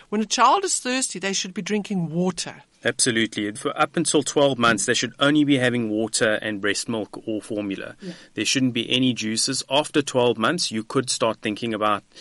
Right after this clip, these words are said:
Speaker 2: some juice, but it shouldn't be the go-to. Water should be the primary additional fluid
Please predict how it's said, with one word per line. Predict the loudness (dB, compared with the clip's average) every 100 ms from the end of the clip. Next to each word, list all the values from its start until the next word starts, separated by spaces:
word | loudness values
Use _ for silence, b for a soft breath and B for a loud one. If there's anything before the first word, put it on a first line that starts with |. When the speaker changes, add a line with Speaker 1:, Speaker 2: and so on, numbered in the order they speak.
| B B
Speaker 2:
some | 0 2 4 2
juice, | 0 0 0 2
but | 2 2
it | -2 -4
shouldn't | -4 -4
be | -4
the | -2
go-to. | 0 -2 -2 -6
Water | -2 -2 -2
should | -4 -6 -4
be | -4
the | -4
primary | -2 0 2 2 0 -2 B B B
additional | -6 0 2 2 0 -2
fluid | -4 -4 -2 0 -2 -8